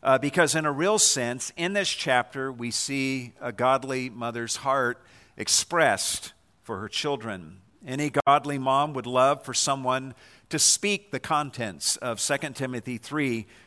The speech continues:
to her children, and that's what I aim to do today. Before we get into the chapter, though, I want to ask you young people this question.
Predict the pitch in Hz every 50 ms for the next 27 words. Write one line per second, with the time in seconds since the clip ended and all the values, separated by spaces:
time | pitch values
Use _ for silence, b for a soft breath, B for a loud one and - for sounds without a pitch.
0 | B B - 143 120 110 120 107 - - - 160 160 139 120 120 110 107 104 104
1 | 104 - _ _ _ _ _ _ _ _ _ _ _ _ _ - - - 131 123
2 | 123 120 120 120 117 131 143 - - - - 135 131 123 117 113 110 110 104 107
3 | 110 - 127 131 131 120 110 104 98 98 98 92 - _ _ _ _ _ _ _
4 | _ _ _ _ _ _ _ _ _ _ _ - - 110 92 101 110 107 98 -
5 | - 101 101 98 98 92 87 78 - - _ _ _ _ _ _ _ _ _ _
6 | b b b b b b b b b 131 - - 180 180 170 156 151 131 110 143
7 | 139 139 143 - 165 175 196 214 202 190 143 139 120 - - 175 180 180 - -
8 | 147 127 113 110 110 104 - _ _ _ 117 113 117 113 113 117 143 147 131 127
9 | 143 147 151 147 - 120 127 127 131 143 147 - - - - - - - _ _
10 | _ _ - 123 135 135 135 139 135 127 135 151 165 180 185 - - 139 117 107
11 | - 110 113 131 135 - - _ b b b b b b b b b b b b
12 | b b b b b b b b b b b _ _ _ - 104 127 139 131 -
13 | - - 147 135 - - - - 123 101 80 62 65